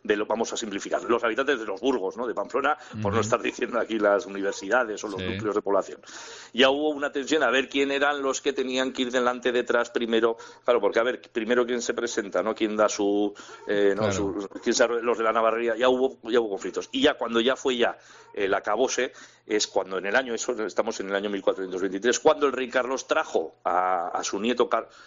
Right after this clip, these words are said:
Speaker 1: a su nieto, el príncipe Viana, Carlos, a
Speaker 2: Sí.
Speaker 1: Pamplona. Y aquí también se debió montar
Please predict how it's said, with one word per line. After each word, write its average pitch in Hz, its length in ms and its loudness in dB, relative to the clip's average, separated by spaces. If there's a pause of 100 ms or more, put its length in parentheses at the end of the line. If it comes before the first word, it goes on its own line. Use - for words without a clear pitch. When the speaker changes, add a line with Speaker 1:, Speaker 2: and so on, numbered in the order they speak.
Speaker 1:
a - 80 0
su 104 100 -2
nieto, 139 280 0 (160)
el 92 120 -4
príncipe 107 300 0
Viana, 90 260 -2
Carlos, 117 320 -2
a 120 40 4
Speaker 2:
Sí. 90 40 -2
Speaker 1:
Pamplona. 113 440 -2 (220)
Y 113 80 -2
aquí 101 160 -2
también 113 240 0
se 113 140 0
debió 104 240 2
montar 104 380 0